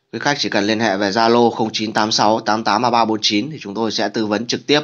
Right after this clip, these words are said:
miễn phí cho quý vị. Quý vị hãy đăng ký kênh để ủng hộ cơ sở ngày càng lớn mạnh.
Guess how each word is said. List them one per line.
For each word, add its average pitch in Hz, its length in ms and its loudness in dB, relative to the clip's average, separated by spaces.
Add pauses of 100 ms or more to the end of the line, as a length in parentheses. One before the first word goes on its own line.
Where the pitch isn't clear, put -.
(460)
miễn 113 180 -2
phí 120 220 2
cho 131 140 0
quý 113 100 0
vị. 131 280 2 (760)
Quý 107 100 -6
vị 117 140 0
hãy 101 160 -4
đăng 117 180 0
ký 117 120 -4
kênh 139 220 2 (400)
để - 100 -10
ủng 90 160 -4
hộ 101 160 -2
cơ 117 160 -4
sở 87 220 -2
ngày 104 160 0
càng 101 220 0
lớn 104 140 0
mạnh. 131 160 0